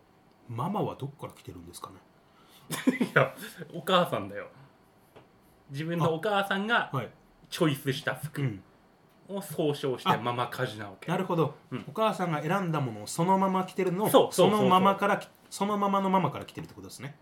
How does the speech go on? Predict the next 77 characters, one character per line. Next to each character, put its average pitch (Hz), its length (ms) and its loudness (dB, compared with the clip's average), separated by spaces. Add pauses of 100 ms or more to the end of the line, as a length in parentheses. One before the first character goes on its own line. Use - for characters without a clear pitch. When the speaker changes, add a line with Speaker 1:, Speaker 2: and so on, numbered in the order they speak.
(480)
Speaker 1:
な - 100 -12
る 196 60 -12
ほ - 100 -18
ど。 - 80 -20
Speaker 2:
い 143 100 -8
や、 170 120 -4
母 208 480 -8
親 208 280 0
の 202 120 0
マ 170 220 2
マ 175 140 0
も 113 120 -4
か - 220 -6
か 139 140 -6
っ 135 100 -8
て - 180 -6
い 110 100 -8
る 104 120 -16
は 110 100 -4
ず 104 80 -12
だ 101 60 -10
け 104 140 -14
ど。 - 120 -20
Speaker 1:
母 185 260 -8
親 185 380 -6
の、 170 400 -8 (800)
ち - 100 -8
ょ - 20 -4
っ - 20 -4
と 135 60 -12
ピ 139 100 -4
ン 123 60 -2
と 127 80 -8
こ 120 100 -6
な 98 80 -10
い 92 40 -8
ん 87 40 -8
で - 80 -2
す。 - 160 -4
ま 131 120 2
あ、 - 20 8 (100)
Speaker 2:
<laughs> - 120 4
Speaker 1:
ま - 80 0
あ - 20 0
い - 20 0
い 113 40 0
で 214 100 0
し 262 100 -2
ょ 277 40 -6
う。 262 260 -4
Speaker 2:
わ 139 120 4
か 170 140 10
ん 160 80 4
ね 139 140 6
え - 20 8
や 160 140 8
つ 151 40 -6
だ 135 140 6
な。 117 260 4 (560)
Speaker 1:
マ 143 120 0
マ 135 160 2
か 135 100 0
じ 135 80 0
っ 139 40 0
て 139 80 -8
言 127 80 -4
う - 20 -4
ん - 20 -6
で 98 60 -10
す - 60 -14
ね。 131 60 0
Speaker 2:
マ 151 80 8
マ 156 100 8
か 139 140 8
じ。 113 120 -4
Speaker 1:
は 104 180 -8
い。 95 60 -14